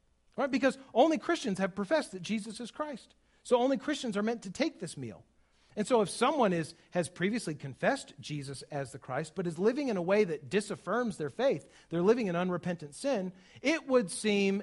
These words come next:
natural and logical to keep that person from reaffirming a faith that they're not living in light of by taking the Lord's Supper. That's what's meant by the word excommunication, which is often the, the logical end of, uh, church discipline.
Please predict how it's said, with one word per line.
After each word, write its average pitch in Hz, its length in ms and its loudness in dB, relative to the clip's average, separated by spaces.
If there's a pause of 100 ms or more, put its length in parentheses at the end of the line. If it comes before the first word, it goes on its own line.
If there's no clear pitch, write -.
natural 175 840 2
and 165 180 -2
logical 190 640 0
to 175 200 -4 (260)
keep 330 300 4
that 220 260 2
person 165 480 -2
from 180 320 2
reaffirming 208 680 4
a 165 40 0
faith 196 360 0
that 202 120 -4
they're 208 160 0
not 226 260 0 (160)
living 233 300 6
in 208 80 2
light 240 240 8
of 185 80 0
by 202 120 0
taking 190 300 -2
the 185 60 -4
Lord's 160 300 -4
Supper. 226 320 -2 (180)
That's 285 220 0
what's 190 180 -8
meant 185 220 -2
by 160 160 4
the 156 60 -6
word 160 260 0
excommunication, 160 960 -4
which 147 160 -12
is 147 160 -10 (260)
often 180 380 2
the, 143 240 -2
the 139 160 -8 (180)
logical 165 640 2
end 175 400 0 (100)
of, 143 500 -2 (520)
uh, 143 180 -4
church 156 360 -6
discipline. 190 440 -8